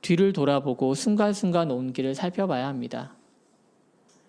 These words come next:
우리 함께 세우는 교회가 이천이십 년 발의 등이자 길의 빛으로 삼은 말씀은 이 베드로후서 삼 장 십팔 절을 통해서 뒤를 돌아보고 앞을 살펴보는 시간이 되길 소망합니다.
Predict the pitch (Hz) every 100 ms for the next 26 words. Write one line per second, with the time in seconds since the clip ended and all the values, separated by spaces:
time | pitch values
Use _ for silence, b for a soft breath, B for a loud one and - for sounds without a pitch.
0 | b b _ _ 156 185 196 233 240 226
1 | 220 208 202 143 190 185 170 180 170 165
2 | 165 165 - 139 147 143 139 139 139 139
3 | 139 135 135 - - 151 147 180 175 160
4 | 123 - 135 131 - 127 143 151 160 160
5 | 165 202 202 196 185 220 208 214 214 180
6 | 151 147 123 120 147 131 123 B B B
7 | B B B B - 175 190 170 156 147
8 | 143 147 156 120 - 151 151 196 202 170
9 | 156 160 180 170 151 131 131 156 160 139
10 | 120 113 127